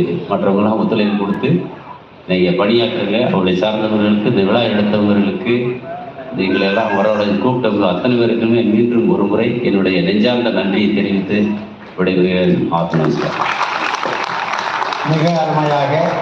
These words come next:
Speaker 2: "உள்ளத்தில் பொய்யாதுலகின் உலகத்தார் உள்ளத்தெல்லாம் உலர்ந்து" வள்ளுவன் சொல்லுவான்.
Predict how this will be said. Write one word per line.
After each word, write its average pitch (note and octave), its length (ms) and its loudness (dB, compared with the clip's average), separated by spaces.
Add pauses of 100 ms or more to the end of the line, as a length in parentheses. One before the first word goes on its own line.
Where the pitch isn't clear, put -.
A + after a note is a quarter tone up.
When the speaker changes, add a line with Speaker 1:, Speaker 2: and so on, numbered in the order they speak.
(560)
Speaker 2:
"உள்ளத்தில் F3 600 0
பொய்யாதுலகின் E3 720 2
உலகத்தார் F3 760 0
உள்ளத்தெல்லாம் E3 720 0
உலர்ந்து" D#3 400 0
வள்ளுவன் C#3+ 380 0
சொல்லுவான். B2+ 340 0